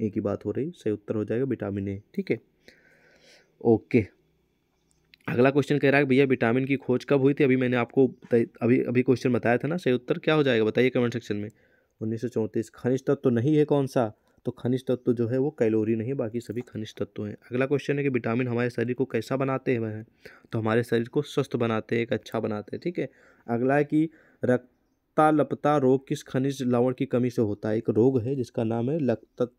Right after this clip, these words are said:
ठीक है, रक्ताल्पता, ठीक है, ये आपके लौह यानी कि आयरन की कमी से होता है, ठीक है, ओके। अगला प्रश्न है विटामिन ई की कमी से क्या होता है,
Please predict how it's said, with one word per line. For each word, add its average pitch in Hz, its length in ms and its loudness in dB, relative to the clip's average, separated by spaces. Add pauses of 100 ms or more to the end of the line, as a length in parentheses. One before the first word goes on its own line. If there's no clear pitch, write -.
ठीक 190 140 0
है, 127 80 0 (260)
रक्ताल्पता, 120 1000 -2
ठीक 170 160 2
है, 120 60 2
ये 110 300 0
आपके 127 340 -2 (600)
लौह 127 440 4
यानी 123 200 0
कि 160 260 -4 (180)
आयरन 117 300 0
की 131 100 -6
कमी 110 220 -4
से 107 140 -8
होता 101 300 -6
है, 104 100 -6
ठीक 214 220 -2
है, 117 120 -4 (680)
ओके। 113 280 -2
अगला 123 260 -4
प्रश्न 147 240 -4
है 143 60 0
विटामिन 123 440 0
ई 131 100 0
की 131 100 -6
कमी 120 240 0
से 143 180 -2 (260)
क्या 143 120 2
होता 110 340 -2
है, 104 120 -10